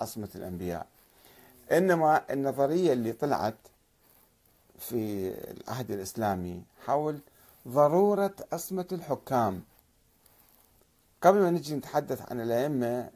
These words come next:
الاثني عشر أو الثلاثة عشر أو الأحد عشر، أن هذول معصومين ولا مو معصومين، هي نظرية عامة،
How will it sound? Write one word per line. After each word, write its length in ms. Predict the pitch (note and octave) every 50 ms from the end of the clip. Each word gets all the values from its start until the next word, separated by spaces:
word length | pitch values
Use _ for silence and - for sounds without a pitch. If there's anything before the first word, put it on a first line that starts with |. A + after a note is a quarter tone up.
| - - -
الاثني 360 | - A2 A2+ A2 - B2+ A2+
عشر 540 | F#2+ - A#2+ B2 - A#2+ A2 A#2 - - -
أو 140 | - F2+ F2
الثلاثة 340 | F2 - F#2 F#2 - - G2
عشر 260 | F#2+ A2 G2+ - F2+
أو 80 | -
الأحد 340 | F#2+ F#2 - - - - F#2+
عشر، 380 | - - A2 A2+ - A2 G#2 - _ _ _ _ - - - _ - C#3
أن 80 | C3+
هذول 320 | C3 B2+ B2+ C#3+ D3+ D3+ C#3+
معصومين 560 | C3+ A#2+ F2+ - - - C#3 C#3 C#3+ D3 C#3
ولا 180 | B2 A2+ A2+ A2
مو 100 | A#2+ C3
معصومين، 580 | C3 A2+ F#2+ F#2 - G#2+ G2+ G#2 G#2 G2+ - - _ _ _ _ -
هي 300 | B2 C3 C#3+ D3+ D3 C3+
نظرية 580 | A#2+ C#3 C#3 C3 C3 C#3+ C#3 D#3+ E3 E3+ E3
عامة، 500 | - - B2 B2+ A#2+ A2 G#2 G2+ F2+ D#2